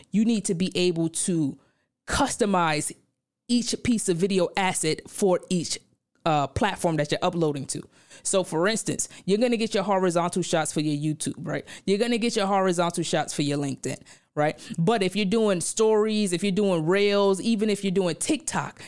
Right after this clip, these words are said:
you might need vertical shots, right? And so you need to account for that as well when you're developing your shot list, right?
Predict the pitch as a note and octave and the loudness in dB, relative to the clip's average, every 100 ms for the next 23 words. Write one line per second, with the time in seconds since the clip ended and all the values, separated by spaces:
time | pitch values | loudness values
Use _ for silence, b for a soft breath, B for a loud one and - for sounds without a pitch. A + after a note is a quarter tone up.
0 | - G3 F#3+ A3+ C4+ A#3 A3+ A3 F3 F3 | -2 2 4 2 0 0 2 0 -2 -2
1 | E3 E3 E3+ C#3+ C3 - - C#3 - - | 0 0 -4 -6 -6 -4 -4 -4 -6 -6
2 | - B B - E3 F3+ G3 F#3+ G3 F3+ | -8 B B 0 0 2 0 0 0 2
3 | A#3 B3+ B3+ C4 B3+ B3+ F#3+ A#3+ G#3 G3 | 4 4 4 2 2 0 0 0 0 0
4 | F3+ F3+ D3+ D3+ E3+ A3+ G#3+ D#3 B B | 0 0 0 0 2 2 2 0 B B
5 | F3+ F#3+ G3 E3 F#3 F3+ E3+ D#3 C#3+ - | 0 2 2 0 2 2 0 -2 -2 -2
6 | - B3+ G#3+ - - - D3 E3 | 0 0 0 -4 -8 -6 -4 -4